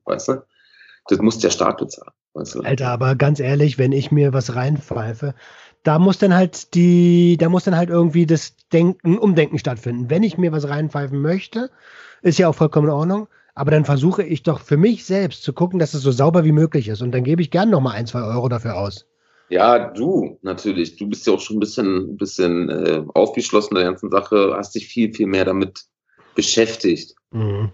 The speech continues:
Speaker 1: Äh, du weißt es ja auch zu schätzen, wie, wie, wie wichtig das ist.
Speaker 2: Ich hab auch genug Scheiße
Speaker 1: Ab-
Speaker 2: gefressen. <laughs>
Speaker 1: Ja, genau, weißt du, so, äh, aber wenn jemand jetzt gerade am, am Anfang, ähm, ähm, seines Drogenkonsums steht,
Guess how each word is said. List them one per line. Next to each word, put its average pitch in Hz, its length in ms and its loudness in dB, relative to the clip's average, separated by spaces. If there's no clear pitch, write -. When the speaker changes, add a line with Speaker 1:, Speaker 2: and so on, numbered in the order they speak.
Speaker 1:
Äh, 101 160 -12
du 95 260 -2
weißt - 280 2
es - 100 -10
ja - 60 2
auch - 120 0
zu - 160 -6
schätzen, 92 760 -4
wie, 95 320 -8
wie, 90 520 -6
wie 90 220 -6
wichtig 120 380 0
das 80 160 -4
ist. - 340 -4
Speaker 2:
Ich - 80 0
hab 123 60 2
auch 135 140 2
genug 135 180 2
Scheiße 131 340 -2
Speaker 1:
Ab- 131 80 0
Speaker 2:
gefressen. 151 460 0
<laughs> - 60 -14
Speaker 1:
Ja, 160 360 2
genau, 147 460 2
weißt 107 240 -4
du, 160 60 -4
so, 113 360 -4
äh, 104 200 0
aber 117 420 0
wenn 110 140 -2
jemand 127 360 -2
jetzt 107 200 -4
gerade 117 260 2
am, 101 140 -4
am 90 160 -4
Anfang, 110 760 -2
ähm, 101 440 -2
ähm, 98 800 -4
seines 92 380 0
Drogenkonsums 101 800 0
steht, - 420 -2